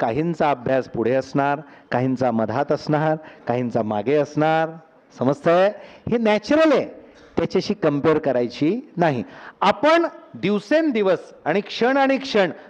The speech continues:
आपण पुढे जातोय की नाही, तेवढंच बघायचं फक्त. हिला किती चांगले मार्क्स येत आहेत, तिचा ना आधीपासूनच अभ्यास आहे, मी ना उशिरा सुरू केलं, मला ना,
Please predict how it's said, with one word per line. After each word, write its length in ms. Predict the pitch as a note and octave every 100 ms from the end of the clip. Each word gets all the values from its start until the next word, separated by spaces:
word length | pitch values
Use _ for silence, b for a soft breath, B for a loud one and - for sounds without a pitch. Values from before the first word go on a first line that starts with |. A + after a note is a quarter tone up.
| B
आपण 400 | D#3 - D#4+ F4
पुढे 280 | C#4+ D4 C#4+
जातोय 320 | B3+ A#3+ A3+
की 120 | F3+
नाही, 120 | F#3+
तेवढंच 280 | F#3 F#3+ C4+
बघायचं 280 | G#3 D3+ A#2+
फक्त. 220 | G#2+ - - _ _ _ _ _ B B B B _ -
हिला 200 | A#2 C3
किती 240 | - C3+
चांगले 280 | B2+ B2+ B2+
मार्क्स 300 | B2 B2+ A2+
येत 140 | B2+ C3+
आहेत, 320 | C3 B2 B2 B2 - - B B _ _ -
तिचा 200 | C3 C3+
ना 220 | C#3 C#3+
आधीपासूनच 520 | D3 D#3 D3+ D#3+ C3
अभ्यास 340 | C#3+ D3+ C#3 C#3
आहे, 260 | B2+ B2+ B2 B B
मी 60 | D3+
ना 100 | E3
उशिरा 380 | E3+ - D#3 D#3
सुरू 260 | - D3
केलं, 440 | C3 B2 B2 B2 B2 - B
मला 160 | D#3+
ना, 80 | F3